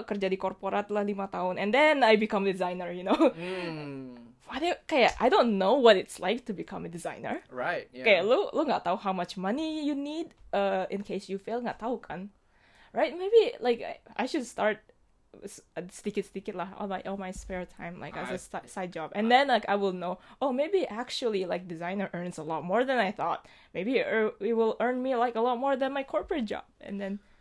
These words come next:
Speaker 2: I think a lot of YouTubers, again, yang berhenti dari main jobnya karena YouTube-nya bring more money
Speaker 1: Right.
Speaker 2: than their main job.
Speaker 1: Gila.
Speaker 2: Wow.
Speaker 1: 'Cause,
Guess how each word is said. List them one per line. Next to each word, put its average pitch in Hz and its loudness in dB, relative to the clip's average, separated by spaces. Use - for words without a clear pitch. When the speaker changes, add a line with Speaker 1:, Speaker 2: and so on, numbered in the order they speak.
Speaker 2:
I - -14
think 427 -10
a 320 -6
lot 226 0
of 170 -14
YouTubers, 143 -6
again, 123 -6
yang 110 -12
berhenti 110 -14
dari 107 -10
main 107 -12
jobnya 107 -14
karena 113 -10
YouTube-nya 120 -16
bring 123 -12
more 113 -14
money 110 -16
Speaker 1:
Right. 220 -6
Speaker 2:
than 113 -10
their 120 -6
main 123 -10
job. 127 -6
Speaker 1:
Gila. 269 -4
Speaker 2:
Wow. - -16
Speaker 1:
'Cause, 269 -2